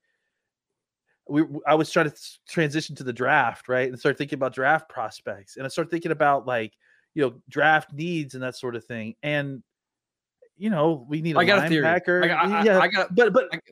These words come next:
Speaker 1: but
Speaker 2: I th-, I got a theory on how they could potentially fix it. We'll save it for a different time. But,
Speaker 1: but, I, but to me, like, the bottom line is that I, I don't, it's, it, I don't think the fix here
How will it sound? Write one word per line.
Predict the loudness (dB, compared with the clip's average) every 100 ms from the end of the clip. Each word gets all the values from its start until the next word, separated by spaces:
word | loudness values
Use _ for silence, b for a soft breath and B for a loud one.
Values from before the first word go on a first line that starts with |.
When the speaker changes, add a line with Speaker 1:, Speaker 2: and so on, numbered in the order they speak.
| -8
Speaker 1:
but | -4 -2 2
Speaker 2:
I | 4
th-, | 4
I |
got | 4
a | 4
theory | 4 4
on |
how | 2
they | 0
could | -2 -4
potentially | -6 -4 -6
fix | -8 -10 -8
it. | -4
We'll | -2
save | 2 2
it | 0 -4
for | -6
a |
different | -6 -8 -8
time. | -8 -8 -8
But, | 0
Speaker 1:
but, | 4 2 0
I, | -10 -8 -2
but | 0 2
to | 2
me, | 0 0 0
like, | -2
the | 0
bottom | 2 4
line | 4 2
is | 0 0
that | -2 -4 _ _ _ -8
I, | -8 0 2
I |
don't, | 4 2 -2 -18 -10
it's, | -10 -10 -6 0
it, | 2 4
I | 4
don't | 4
think | 0 -6 -6
the |
fix | -8 -2 -2 -2 -20 -12
here | -8 -6 -4 -2